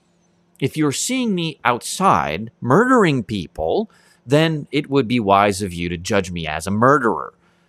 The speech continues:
And if judging is not allowed, then our judges, who are honorable in courts of justice, well, they need to step down.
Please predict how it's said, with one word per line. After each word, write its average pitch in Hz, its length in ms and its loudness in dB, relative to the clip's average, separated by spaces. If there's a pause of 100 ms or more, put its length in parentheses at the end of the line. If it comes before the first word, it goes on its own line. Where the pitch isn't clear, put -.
(280)
And 165 120 2
if 143 220 -4
judging 151 380 0
is 123 140 -2
not 123 180 2
allowed, 147 420 4
then 120 120 2
our 110 260 4
judges, 104 600 0
who 117 100 -2
are 110 160 4
honorable 120 520 0
in 110 140 -12
courts 139 340 -2
of 104 120 -12
justice, - 760 -4
well, 117 160 0
they 151 120 0
need 170 200 -4
to 117 80 -8
step 151 300 0
down. 208 480 0